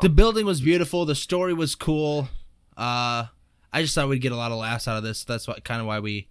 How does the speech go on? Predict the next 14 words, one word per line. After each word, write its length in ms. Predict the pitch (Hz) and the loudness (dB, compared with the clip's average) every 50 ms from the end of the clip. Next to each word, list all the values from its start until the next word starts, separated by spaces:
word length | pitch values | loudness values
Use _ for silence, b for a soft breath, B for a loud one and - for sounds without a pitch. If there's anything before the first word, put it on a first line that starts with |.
| - _ _ _ _ _ _ - | -20 _ _ _ _ _ _ -8
we 80 | 123 | -6
jumped 240 | 117 - 120 113 - | -2 -2 -2 -2 -2
into 140 | 120 104 110 | -4 -4 -4
this. 120 | - - | -4 -2
These, 260 | - 240 240 233 226 - | 0 0 0 0 0 2
these 220 | 190 233 254 220 226 | 4 6 6 8 8
remote 260 | 214 156 139 135 135 | 8 8 8 8 10
episodes, 500 | 131 127 - 123 - - 120 117 110 123 | 8 8 8 8 8 8 6 6 4 2
we 60 | 123 120 | 2 2
just 160 | 123 117 - | 0 2 4
have 140 | 127 117 107 | 4 4 4
more 160 | 104 104 98 | 2 2 2
fun 300 | - - - 92 95 98 | 2 2 2 0 0 2
with. 260 | 101 98 95 - - | 2 2 2 0 -2